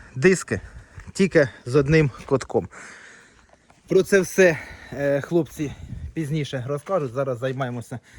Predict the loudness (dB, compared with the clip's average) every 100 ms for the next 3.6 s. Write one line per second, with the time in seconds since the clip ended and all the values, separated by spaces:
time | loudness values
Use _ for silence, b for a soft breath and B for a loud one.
0 | b -6 -4 -2 -4 -4 -2 -2 -4 -10
1 | -12 -16 b b b b b b b b
2 | b -10 -2 0 0 -2 B B B -2
3 | 0 0 0 0 2